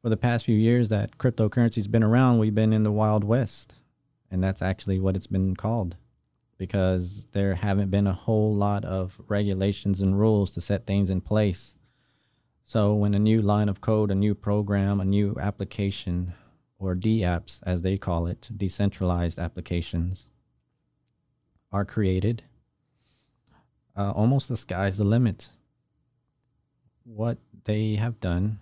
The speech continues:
meaning the computer guys, computer geeks, have decided to think of a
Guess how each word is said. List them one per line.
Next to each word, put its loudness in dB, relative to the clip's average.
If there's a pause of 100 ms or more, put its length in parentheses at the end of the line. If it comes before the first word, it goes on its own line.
(100)
meaning 0
the -4
computer -4
guys, -6
computer -6
geeks, -8 (1040)
have -2
decided -2 (160)
to -2 (920)
think 0
of 0
a -2